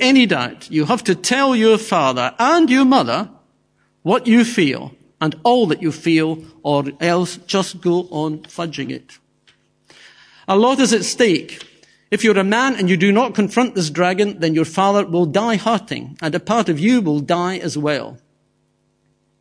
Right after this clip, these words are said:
Many men go to their graves, convinced that they have been an inadequate human being.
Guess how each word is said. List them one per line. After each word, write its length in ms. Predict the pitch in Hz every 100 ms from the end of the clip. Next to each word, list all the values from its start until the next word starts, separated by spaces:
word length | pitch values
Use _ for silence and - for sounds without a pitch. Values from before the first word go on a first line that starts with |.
| _ - - -
Many 320 | 180 254 262
men 280 | 226 180 180
go 140 | 175
to 140 | 175 160
their 160 | 156
graves, 640 | 151 139 127 123 - - - -
convinced 400 | 160 165 202 185
that 120 | 175
they 100 | 151
have 200 | 139 127
been 240 | 196 214
an 240 | - 139 -
inadequate 760 | 202 175 185 180 175 170 -
human 380 | - 170 151 147
being. 440 | 139 131 113 123